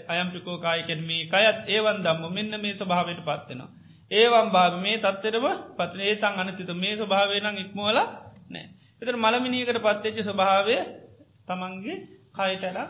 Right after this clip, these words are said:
බලන්න. ඉතින් ලොකු ෆොටෝ එකක් ගහ ගන්න ඕන ඉදී මිච්චි.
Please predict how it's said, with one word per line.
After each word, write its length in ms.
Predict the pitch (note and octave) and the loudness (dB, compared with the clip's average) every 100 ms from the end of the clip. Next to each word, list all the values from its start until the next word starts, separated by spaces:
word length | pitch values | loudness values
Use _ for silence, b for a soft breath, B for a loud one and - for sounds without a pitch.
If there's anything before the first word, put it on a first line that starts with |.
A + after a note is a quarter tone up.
| - | -12
බලන්න. 300 | - G#3 E3 - | -12 -10 -8 -12
ඉතින් 240 | - E3+ F#3 | -12 -8 -6
ලොකු 200 | F3+ F#3+ F3+ | -6 -6 -8
ෆොටෝ 240 | F3 F3 | -4 -4
එකක් 140 | E3+ D#3 | -2 -2
ගහ 160 | D#3 D3+ | 0 0
ගන්න 200 | D3+ D3 | 0 -4
ඕන 140 | D3 D3 | -4 -4
ඉදී 300 | D3 E3 E3 | -4 -6 -4
මිච්චි. 300 | D#3 - | -6 -6